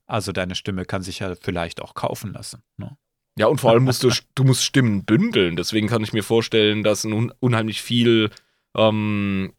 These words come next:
Speaker 2: äh, republikanische Politik in Star Wars, äh, funktioniert, indem du Interessengruppen,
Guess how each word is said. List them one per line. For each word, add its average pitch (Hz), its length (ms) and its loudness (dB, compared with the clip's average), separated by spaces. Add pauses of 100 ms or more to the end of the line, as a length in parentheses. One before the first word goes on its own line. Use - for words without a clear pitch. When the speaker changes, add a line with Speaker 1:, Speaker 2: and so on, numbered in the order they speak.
(180)
Speaker 2:
äh, 95 40 0
republikanische 104 1160 2
Politik 104 640 -4
in 104 140 -4
Star 101 400 0
Wars, 101 420 -2 (420)
äh, 107 160 2
funktioniert, 117 680 2
indem 107 520 0
du 101 400 -4
Interessengruppen, 107 1200 -2